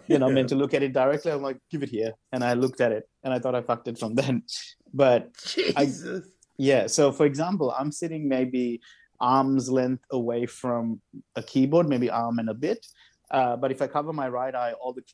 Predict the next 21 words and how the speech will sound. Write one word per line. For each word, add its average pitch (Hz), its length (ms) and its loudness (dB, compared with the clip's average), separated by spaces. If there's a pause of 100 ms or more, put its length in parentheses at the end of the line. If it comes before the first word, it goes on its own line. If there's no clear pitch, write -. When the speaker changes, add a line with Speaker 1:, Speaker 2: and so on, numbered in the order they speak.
Speaker 1:
the 143 60 -8
keyboard's 139 420 2
all 117 160 4
blurry. 117 460 0
Like, 110 100 -6
obviously, 127 320 -2
from 110 140 -8 (100)
habit, 123 220 0
I 110 120 0
know 113 200 0
that, 107 160 -6 (120)
you 123 140 0
know, 104 240 -2 (160)
where 110 240 4
the 104 160 0
Speaker 2:
Oh, 104 60 -2
Speaker 1:
QWERTY 113 440 2
Speaker 2:
yeah. 101 60 -4 (160)
Speaker 1:
keys 120 260 0
are, 127 320 2 (360)
but 120 240 0